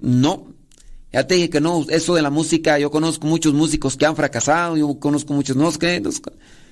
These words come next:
interponerse de forma egoísta e insensata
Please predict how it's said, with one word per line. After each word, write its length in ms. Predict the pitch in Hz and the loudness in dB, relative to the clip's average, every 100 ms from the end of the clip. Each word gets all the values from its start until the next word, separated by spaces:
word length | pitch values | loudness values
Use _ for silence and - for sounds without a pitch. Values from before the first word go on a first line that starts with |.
| - - _ | -20 -20 _
interponerse 1400 | 143 139 135 143 127 131 131 135 170 180 170 - 101 87 - - _ _ _ _ _ _ _ _ _ _ | 0 2 2 0 0 2 2 4 2 0 -4 -4 -6 -8 -12 -20 _ _ _ _ _ _ _ _ _ _
de 140 | 120 117 | -2 0
forma 400 | 139 151 156 139 | 0 2 0 0
egoísta 720 | 110 113 156 165 - 175 - | 0 2 2 2 0 -2 -2
e 80 | 135 | -4
insensata 1000 | 123 113 120 113 110 160 175 - 160 | -2 -2 -2 -2 0 0 0 0 -2